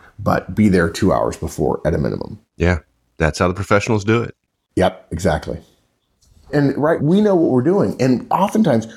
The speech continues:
Speaker 1: we're busy for an hour and a half beforehand, even though we checked it the night before.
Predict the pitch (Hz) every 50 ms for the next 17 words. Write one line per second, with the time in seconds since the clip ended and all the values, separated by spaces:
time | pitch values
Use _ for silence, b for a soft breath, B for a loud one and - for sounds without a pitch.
0 | B B _ 123 151 202 220 196 180 190 226 247 240 269 117 107 - - 117 113
1 | 117 110 113 131 151 160 165 151 139 139 147 165 190 185 170 - - 107 - -
2 | - 170 170 156 104 90 90 95 110 - b b b b _ 160 180 170 185 180
3 | 170 180 180 170 170 175 175 - 175 180 180 - 180 - - 113 117 117 101 -
4 | 123 - - 156 80 - - -